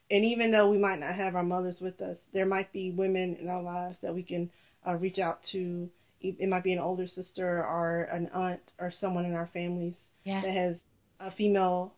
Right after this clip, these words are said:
Speaker 1: figure in our lives that we've, we've grown up with,
Speaker 2: That
Speaker 1: who we can see God's love through them, even though we might not have our, our, our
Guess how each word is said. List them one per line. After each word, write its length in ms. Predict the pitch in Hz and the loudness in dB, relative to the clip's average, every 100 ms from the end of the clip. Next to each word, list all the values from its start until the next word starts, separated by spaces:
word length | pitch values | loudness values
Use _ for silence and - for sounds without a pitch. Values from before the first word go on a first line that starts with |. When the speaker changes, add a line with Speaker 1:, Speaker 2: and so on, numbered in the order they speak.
| - - | -10 0
Speaker 1:
figure 320 | 208 180 180 | 2 4 0
in 140 | 175 175 | 0 0
our 140 | 180 | 0
lives 360 | 170 170 175 175 | 0 0 -2 -4
that 160 | 185 180 | -6 -4
we've, 180 | 185 175 _ _ - | -4 -6 _ _ -4
we've 180 | 185 | -2
grown 260 | 190 180 175 | 2 2 2
up 200 | 175 - | 0 -2
with, 180 | 175 170 _ - | -4 -4 _ -6
Speaker 2:
That 140 | 202 202 | -4 0
Speaker 1:
who 240 | 220 220 - _ - | 0 0 -4 _ -2
we 140 | 226 220 | 0 4
can 200 | 220 208 | 4 2
see 140 | 240 | 2
God's 300 | 202 190 185 - | 4 4 2 -4
love 400 | 202 190 185 180 - _ _ | -2 0 2 0 -4 _ _
through 200 | 208 214 | -2 0
them, 420 | 180 196 180 175 185 - | 2 2 2 -2 -6 0
even 200 | 196 196 | 2 4
though 100 | 190 | 4
we 80 | |
might 160 | 190 185 | 4 0
not 100 | 185 | -2
have 200 | 196 180 | -2 0
our, 520 | 175 - 170 170 170 - | -2 -2 -4 -6 -8 -10
our, 80 | 175 | -6
our 160 | 170 | -6